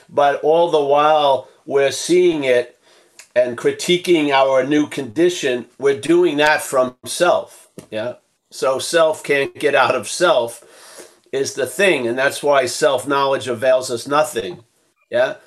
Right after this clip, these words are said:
Why does, that's a very strange statement, because a lot of people put a lot of value in knowledge, but it's not saying knowledge doesn't avail us anything, it's self-knowledge, yeah? So when self is,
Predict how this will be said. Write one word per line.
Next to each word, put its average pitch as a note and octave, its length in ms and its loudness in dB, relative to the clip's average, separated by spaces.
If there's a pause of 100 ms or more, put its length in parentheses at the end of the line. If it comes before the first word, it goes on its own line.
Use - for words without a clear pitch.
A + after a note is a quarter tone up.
(100)
Why D3+ 260 2
does, F3 220 0
that's F#3+ 260 -2
a G3+ 80 2
very F3 300 0
strange E3+ 460 -2
statement, E3+ 600 -4
because B2 380 -2
a C#3 100 0
lot D3 240 2
of C#3 120 -6
people C#3+ 360 -4
put C3+ 180 -6
a B2+ 60 2
lot C3+ 260 2
of A#2+ 120 0
value C3+ 460 0
in G#2+ 100 -6
knowledge, B2 640 -2 (480)
but B2+ 180 0
it's C3 200 -8
not F#3 220 2
saying D#3+ 400 0
knowledge D3+ 520 2
doesn't B2+ 340 0
avail A#2 340 0
us G#2+ 200 -4
anything, G#2 480 -8
it's G#2+ 160 -10
self-knowledge, A2+ 1120 -4 (360)
yeah? B2+ 240 -6 (400)
So C#3+ 220 0
when C#3 200 2
self F3 480 0
is, C#3+ 340 -6